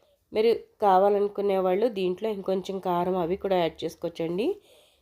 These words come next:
నేనైతే ఇంతే వేసాము. కోడిగుడ్డు బజ్జీ ఇప్పుడు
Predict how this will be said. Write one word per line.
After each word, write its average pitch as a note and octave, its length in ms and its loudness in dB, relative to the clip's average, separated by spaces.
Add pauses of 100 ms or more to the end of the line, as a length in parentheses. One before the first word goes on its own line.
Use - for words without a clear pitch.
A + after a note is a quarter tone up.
నేనైతే F3+ 540 2
ఇంతే F#3+ 320 0
వేసాము. F3+ 420 0 (3000)
కోడిగుడ్డు G3+ 440 4
బజ్జీ F#3+ 360 0 (260)
ఇప్పుడు F#3+ 240 -2